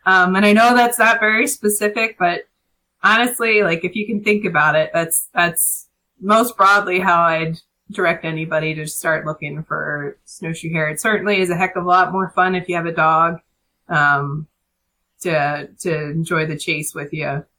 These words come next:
But as far as, um, site specific, you know, it is, it is a species where we might be having a decline going on. It's not like we have a specific, uh, location to recommend or anything like that, but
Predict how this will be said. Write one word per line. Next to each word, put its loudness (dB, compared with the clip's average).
But -4
as -10
far 4
as, 0
um, -2
site -2
specific, -4
you -2
know, -2
it -2
is, 0
it -4
is -2
a -6
species -6
where 0
we 0
might -4
be -4
having -4
a -6
decline -4
going -4
on. -2
It's -10
not -6
like -10
we -10
have -4
a -10
specific, -10
uh, -6
location -4
to -10
recommend -8
or -6
anything -10
like -12
that, -6
but -14